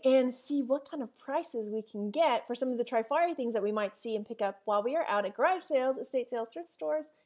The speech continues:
and things like that. And I would love to hear from you. Leave a comment down below about some of the pieces you've picked up that have sold for pretty good money. If you'd like to see me spying on eBay for some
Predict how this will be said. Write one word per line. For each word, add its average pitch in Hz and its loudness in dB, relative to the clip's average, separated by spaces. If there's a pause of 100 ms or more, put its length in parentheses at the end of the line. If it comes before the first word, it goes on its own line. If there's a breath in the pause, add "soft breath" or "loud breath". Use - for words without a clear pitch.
(160)
and 311 -2
things 339 -12
like 349 -14
that. 427 -10 (540)
And 285 6
I 359 6
would 392 2
love 381 8
to 381 0
hear 339 0
from 311 -2
you. 269 6
Leave 311 2
a 453 -4
comment 339 0
down 262 4
below 233 6
about 220 4
some 240 -2
of 220 -4
the 202 -8
pieces 208 -6
you've 330 -4
picked 294 -4
up 202 0
that 208 2
have 208 -2
sold 196 -2 (100)
for 190 -2 (100)
pretty 233 -4
good 202 -2
money. 180 -8 (300 soft breath)
If 233 0
you'd 320 -2
like 285 6
to 285 -10
see 285 -4
me 262 0
spying 226 0
on 220 0
eBay 214 4
for 202 4
some 208 -4